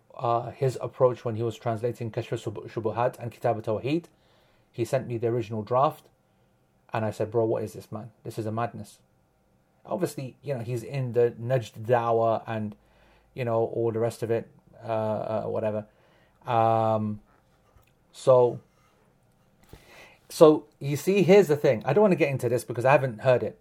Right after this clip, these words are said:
okay? So, uh, he said that, I'm just going by Adil's, uh, statement. Adil is, no-, you know, normally very much on point, okay? And I, I, I use him as a reference for quotes, mashallah.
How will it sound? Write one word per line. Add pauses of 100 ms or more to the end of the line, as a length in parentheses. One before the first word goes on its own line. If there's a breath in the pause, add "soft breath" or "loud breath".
(120)
okay? (460 soft breath)
So, (500)
uh,
he
said
that,
I'm
just
going
by
Adil's,
uh,
statement.
Adil
is,
no-,
you
know, (120)
normally
very
much
on
point, (160)
okay? (500 soft breath)
And
I,
I,
I
use
him
as
a
reference
for
quotes,
mashallah.